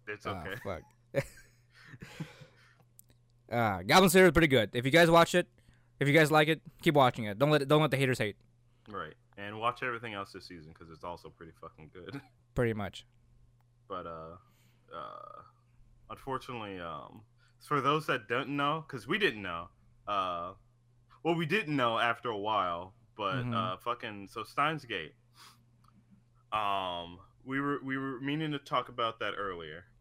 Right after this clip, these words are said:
Speaker 1: but
Speaker 2: Yeah,
Speaker 1: we were
Speaker 2: much earlier.
Speaker 1: But the way it ended, just kind of like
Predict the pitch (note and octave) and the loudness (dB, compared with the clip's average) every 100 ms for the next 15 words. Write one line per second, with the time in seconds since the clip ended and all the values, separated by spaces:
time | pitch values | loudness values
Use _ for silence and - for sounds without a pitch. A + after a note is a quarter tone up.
0 | _ G#2+ F#2+ C3 B2+ A#2 A2+ B2 C#3 - | _ -6 -4 -2 0 0 -2 0 0 0
1 | C3 A#2+ A2+ G#2+ A2+ - - _ _ _ | -2 0 -2 -2 -6 -8 -12 _ _ _
2 | _ _ _ - _ _ _ C#3+ - C#3 | _ _ _ -20 _ _ _ -4 -2 -4
3 | A2 A#2+ D#3 D#3 - - B2 C3+ C#3+ D#3 | -2 -2 -2 -4 -8 -6 -4 -4 -4 -8
4 | - B2 - C#3 B2 A2+ G#2+ F#2+ E2+ - | -12 -14 -4 0 0 0 -6 -8 -8 -16